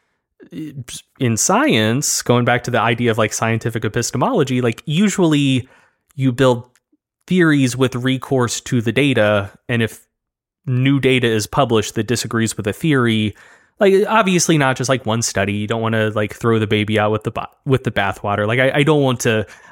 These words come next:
I don't wanna make it sound like I'm a naive Popperian, but, like, the idea of falsification has to be relevant at some point. Like,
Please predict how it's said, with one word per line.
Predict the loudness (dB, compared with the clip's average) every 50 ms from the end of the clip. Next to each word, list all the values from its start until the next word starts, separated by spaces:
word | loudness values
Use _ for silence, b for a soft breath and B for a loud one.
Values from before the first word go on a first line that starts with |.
| B
I | 2
don't | 2 4 4
wanna | 4 4 2
make | 2 0 0
it | 0 0
sound | 0 0 2
like | 0 0 0
I'm | 0 0 0 2
a | 0 0 0 0
naive | 0 0 -2 0 -2 -2 -4 -4 -2 0
Popperian, | 0 0 0 0 0 0 0 0 0 -2 -4 -6 -8 -6 -4
but, | 0 2 2
like, | 2 0 0 B B B B B B _
the | 2 2
idea | 4 4 2 2 4 4 4 4
of | 2 2
falsification | 2 2 2 2 0 -2 -2 -2 0 2 0 0 2 0 0 0
has | 0 0 -2 -2
to | -4 -4
be | -2 0
relevant | 2 2 2 2 2 0 0 -2
at | -2 -2
some | -2 -2 -2 -2
point. | -4 -6 -10 -14 -14 -16 -12 -4
Like, | 0 0 0 0 -2 -6 b